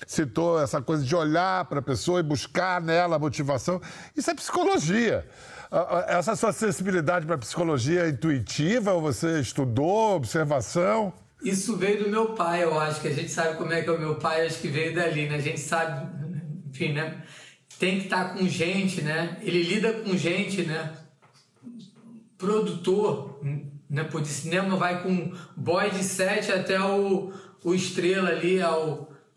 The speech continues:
Speaker 2: pô, o diretor, a equipe. Eu acho que isso aí é do meu pai mesmo, esse, né, pô, jeitinho de vai falar, escuta aqui, escuta ali.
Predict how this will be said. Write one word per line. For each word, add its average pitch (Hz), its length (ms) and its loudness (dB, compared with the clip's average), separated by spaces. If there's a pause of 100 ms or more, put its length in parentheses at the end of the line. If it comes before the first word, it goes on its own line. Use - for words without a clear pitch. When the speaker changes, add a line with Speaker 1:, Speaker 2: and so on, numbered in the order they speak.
(280)
Speaker 2:
pô, 165 220 4
o - 40 0
diretor, 170 540 2
a 160 120 4
equipe. 180 320 -2
Eu 180 80 0
acho 165 180 -2
que 190 80 -2
isso 185 160 -2
aí 170 240 2
é 185 60 2
do 180 120 -2
meu 175 200 0
pai 170 240 0
mesmo, 165 260 0
esse, 151 520 -4 (280)
né, 147 220 -2
pô, 156 120 -2
jeitinho 160 680 -2
de 139 100 -4
vai 151 220 -4
falar, 147 340 -2
escuta 170 420 0
aqui, 165 240 -2
escuta 156 380 -4
ali. 160 360 0